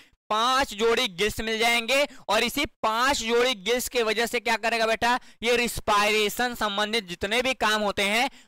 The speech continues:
वो करने का काम करता है। और ये जो गिल्स होते हैं कहाँ पाए जाएंगे? गिल्स पाए जाते हैं, इसको बोलते हैं पेनियल नर्व, अच्छा क्या पेनियल क्या बोलता है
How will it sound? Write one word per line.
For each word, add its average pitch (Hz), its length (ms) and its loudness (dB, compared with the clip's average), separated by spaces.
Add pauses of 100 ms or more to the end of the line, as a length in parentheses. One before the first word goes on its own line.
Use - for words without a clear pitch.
वो 226 140 2
करने 202 340 0
का 247 160 0
काम 220 320 -2
करता 185 260 -2
है। 175 60 0
और 247 180 2
ये 277 140 0
जो 247 140 -2
गिल्स 247 300 0
होते 262 140 0
हैं 254 100 -2
कहाँ 240 220 0
पाए 254 220 0
जाएंगे? 247 420 0 (280)
गिल्स 262 260 -2
पाए 240 220 0
जाते 220 260 0
हैं, 240 260 0 (220)
इसको 214 180 -6
बोलते 247 180 0
हैं 277 80 0 (240)
पेनियल 254 760 2 (380)
नर्व, 208 300 2
अच्छा 202 320 0
क्या 190 360 -8
पेनियल 214 680 -2
क्या 208 160 -2
बोलता 208 240 0
है 233 260 0